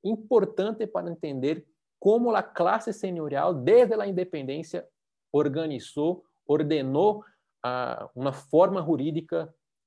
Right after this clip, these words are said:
para manter a esclavitud em Brasil e, de alguma maneira, como pensamos em la ideologia da democracia da racial, do paternalismo, é algo que permanece hasta hoje. A ideia de que raça não,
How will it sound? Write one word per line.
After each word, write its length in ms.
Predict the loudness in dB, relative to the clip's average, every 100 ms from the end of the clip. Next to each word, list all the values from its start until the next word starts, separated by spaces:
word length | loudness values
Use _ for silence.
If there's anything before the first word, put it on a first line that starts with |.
| _
para 400 | 4 4 4 -2 _
manter 560 | -6 -4 -2 0 0 -2
a 60 |
esclavitud 560 | -4 -4 -6 -6 -6 -8
em 100 | -6
Brasil 400 | -4 -4 -2 -2
e, 40 | 2
de 80 | 2
alguma 300 | 2 -2 -4
maneira, 320 | -4 -4 -4
como 200 | -6 -6
pensamos 500 | -8 -6 -6 -4 -4
em 40 |
la 120 | -6
ideologia 640 | -4 -2 -2 -4 -2 0 0
da 80 | -2
democracia 500 | -6 -10 -12 -10 -8
da 100 | -8
racial, 520 | -12 -6 -2 0 -2
do 160 | -6
paternalismo, 920 | -6 -8 -6 -8 -6 -4 -4 -2 -4 -8 _ _ -2
é 80 |
algo 220 | 2 2 0
que 100 | -2
permanece 720 | -2 -2 -2 -4 -6 -6 -8
hasta 360 | -6 -8 -6 0
hoje. 320 | 2 2 0 _ _
A 100 | -4
ideia 180 | 0 0
de 100 | 0
que 140 | -2
raça 480 | 0 2 2 0 -6
não, 240 | -6 -8